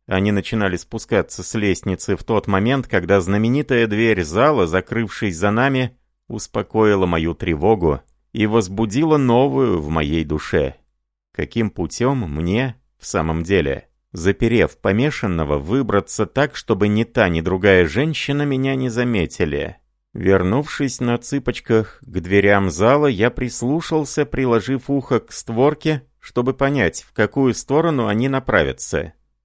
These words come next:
Но вдруг я стал отступать, пятясь от двери, ища убежища, ширмы, куда бы спрятаться, делая руками движения утопающего, еле сдерживаясь,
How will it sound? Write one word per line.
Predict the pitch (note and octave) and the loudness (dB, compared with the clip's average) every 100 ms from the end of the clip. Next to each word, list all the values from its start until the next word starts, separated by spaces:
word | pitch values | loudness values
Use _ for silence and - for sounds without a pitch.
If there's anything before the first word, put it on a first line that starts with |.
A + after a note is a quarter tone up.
| - | -12
Но | E2+ D#2+ | -6 -6
вдруг | C#2 D#2+ A2 - | -4 -4 -4 -4
я | D2+ D#2+ | -2 -2
стал | - G#2+ G#2+ | -2 0 0
отступать, | G#2 - C3+ - G2 - - _ _ _ - | 0 -4 -8 0 0 0 -16 _ _ _ 0
пятясь | A#2 G2+ D2 D2 - | 4 4 4 -4 -2
от | F2+ D2 D2 | -4 -4 -4
двери, | E2 A2 G#2+ D2+ C2 _ _ | 0 2 4 2 -4 _ _
ища | - D#2+ - G2 | -6 -6 0 2
убежища, | G2 F#2 A#2 A#2 D#2+ D2 - D2+ | 2 2 4 4 2 -4 -4 -4
ширмы, | - - D3 C3+ F2+ D2+ | -4 -2 2 2 2 0
куда | - G#2 F2+ | -2 2 2
бы | E2 | 0
спрятаться, | - - B2+ A2+ - - - E2 E2+ - _ _ | -6 -2 0 0 0 -14 -6 -6 -6 -14 _ _
делая | - D#2 G2 F2+ F2+ | -10 0 2 4 4
руками | F2+ F2+ A2+ G2 | 2 0 0 0
движения | E2 F2 E2 A#2 A#2 G2+ G2+ | 0 0 2 2 2 0 0
утопающего, | G2+ A2 - C3+ A2 D2+ - F#2 D2 | 0 0 2 4 4 2 -4 -4 -2
еле | C2+ G2 A#2+ A#2 | -2 0 2 2
сдерживаясь, | D2+ D#2+ D#3+ C3+ G2+ G2+ F2+ C#2+ - | 0 0 2 2 0 2 2 0 -6